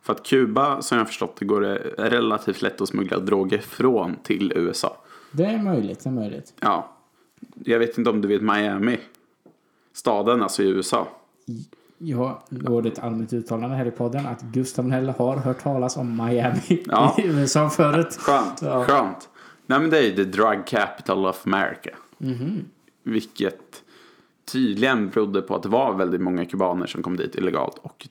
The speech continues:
Speaker 1: tog tydligen med sig väldigt mycket kokain.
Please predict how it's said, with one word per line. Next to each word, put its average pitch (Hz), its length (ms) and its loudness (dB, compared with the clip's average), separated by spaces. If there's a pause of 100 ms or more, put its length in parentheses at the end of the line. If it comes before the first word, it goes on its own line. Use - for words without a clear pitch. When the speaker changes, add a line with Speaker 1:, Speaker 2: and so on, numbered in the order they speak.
(120)
Speaker 1:
tog 104 340 0
tydligen 113 400 2
med 151 220 2
sig - 200 0
väldigt 101 340 0
mycket 104 420 -2 (540)
kokain. 104 500 0